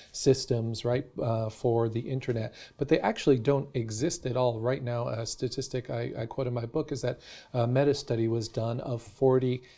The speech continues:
different antivirus, uh, companies. And what they found is that for new viruses that are released, they only have a five percent detection rate, okay? Ninety-five percent of malware gets through,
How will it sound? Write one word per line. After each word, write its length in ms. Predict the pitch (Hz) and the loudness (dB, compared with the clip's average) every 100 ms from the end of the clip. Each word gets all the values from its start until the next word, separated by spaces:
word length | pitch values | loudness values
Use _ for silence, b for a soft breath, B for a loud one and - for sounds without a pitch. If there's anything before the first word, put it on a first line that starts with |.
| B - | B 2
different 360 | 127 127 131 | 2 2 -2
antivirus, 880 | 139 127 - 117 110 113 123 120 - - | -2 -2 -2 -2 -2 -4 -4 -6 -10 -4
uh, 260 | 113 113 120 | -2 -2 -6
companies. 520 | - 175 170 120 123 - B B | -4 -4 -2 -6 -6 -10 B B
And 80 | 127 | 0
what 140 | 135 | 2
they 100 | 139 | 2
found 300 | 135 151 156 | 4 2 2
is 120 | 123 - | 0 -2
that 180 | 131 | -4
for 200 | - 127 | -2 -2
new 460 | 117 127 156 180 196 - - | 0 2 2 0 -4 -14 -14
viruses 720 | 117 113 123 147 151 208 190 | -4 2 2 2 0 0 -2
that 180 | - 123 | -2 -2
are 80 | 117 | -2
released, 480 | 113 120 147 175 - B B - | -2 0 -2 -4 -10 B B -4
they 100 | 160 | -2
only 240 | 170 202 185 | 0 0 0
have 160 | 170 | -2
a 80 | 139 | -2
five 680 | - - 160 175 180 170 - | -4 0 2 2 0 -4 -4
percent 420 | 160 - 139 143 - 127 | -4 -2 -2 -4 -8 -4
detection 500 | 123 - 127 - 117 | -4 -2 -6 -6 -10
rate, 240 | - - - _ _ - | -10 -12 -14 _ _ -10
okay? 380 | 120 - 123 135 b b b b b | -8 -4 -4 -4 b b b b b
Ninety-five 800 | 131 160 196 202 202 - 180 175 | 4 6 6 4 0 2 0 0
percent 520 | - 160 - 143 127 | -4 -4 -2 -2 -2
of 200 | 127 120 | -4 -4
malware 520 | 113 123 127 120 120 - - | 0 2 2 0 -4 -8 -4
gets 300 | 127 - - | -4 -4 -6
through, 360 | 131 123 113 | -2 0 -2